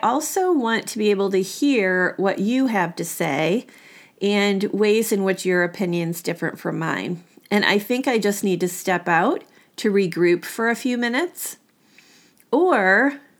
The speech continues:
if the strategy has to do with reducing the intensity of the conversation,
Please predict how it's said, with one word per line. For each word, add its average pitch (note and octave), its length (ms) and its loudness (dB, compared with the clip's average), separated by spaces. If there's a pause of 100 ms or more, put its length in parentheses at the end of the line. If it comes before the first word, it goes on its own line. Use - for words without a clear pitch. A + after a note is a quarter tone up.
(160)
if A#3 220 0
the A3+ 100 4
strategy A3+ 880 0
has G3 380 -2
to G3 100 -6
do G3 180 0
with F#3 240 0
reducing F#3+ 720 -2
the F#3 140 -2
intensity F3+ 640 -4
of D3 100 -2
the E3+ 80 -4
conversation, E3+ 1200 -4